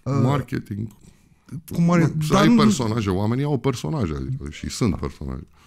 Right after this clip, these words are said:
Speaker 1: Dar nu pot să mă supăr acum că-s de succes și să mă raportez la ei. Meh, ok.
Speaker 2: Da, nu știu.
Speaker 1: Nici nu pot să ascult Don't Cry și nici Knockin' on Heaven's
Speaker 2: Dacă
Speaker 1: Door.
Speaker 2: aș
Speaker 1: Au
Speaker 2: avea
Speaker 1: fost
Speaker 2: de ales
Speaker 1: ex-,
Speaker 2: în aceea zi
Speaker 1: overexposed. Altfel, uh, altfel sunt,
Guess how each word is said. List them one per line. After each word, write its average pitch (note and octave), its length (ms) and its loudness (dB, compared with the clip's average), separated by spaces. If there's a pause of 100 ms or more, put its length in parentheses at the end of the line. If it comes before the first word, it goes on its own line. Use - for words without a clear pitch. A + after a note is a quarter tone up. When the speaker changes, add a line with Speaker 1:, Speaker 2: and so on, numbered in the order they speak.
(300)
Speaker 1:
Dar E3+ 140 4
nu A#3+ 100 4
pot A3+ 200 2
să - 140 2
mă C#3 140 6
supăr A#2+ 360 2
acum A#2 380 6
că-s A2 180 4
de A#2 120 2
succes A2+ 480 2
și - 120 -2
să A#2+ 240 2 (100)
mă B2 160 4
raportez A#2+ 560 4
la A#2 220 6
ei. B2 140 6
Meh, D3 480 8 (220)
ok. B2+ 280 -4 (1300)
Speaker 2:
Da, A#2 180 -6 (420)
nu G#2 120 -2
știu. - 200 -12 (160)
Speaker 1:
Nici C#3+ 200 4
nu C#3 100 8
pot A2 180 4
să G#2+ 100 4
ascult G#2 300 4
Don't G#2 200 6
Cry D#3 220 4
și C#3+ 140 2
nici C#3+ 180 6
Knockin' C3+ 360 4
on A#2+ 240 8
Heaven's A#2 240 6
Speaker 2:
Dacă G2 140 6
Speaker 1:
Door. A#2 120 4
Speaker 2:
aș A#2 120 4
Speaker 1:
Au G2 80 2
Speaker 2:
avea G#2 140 4
Speaker 1:
fost A#2 120 6
Speaker 2:
de G2+ 60 4
ales G2+ 220 4
Speaker 1:
ex-, - 0 -
Speaker 2:
în G2 100 0
aceea C3+ 160 6
zi B2+ 100 4
Speaker 1:
overexposed. G#2 640 4
Altfel, C3 480 4
uh, B2 340 6 (160)
altfel C#3+ 440 0
sunt, B2 360 2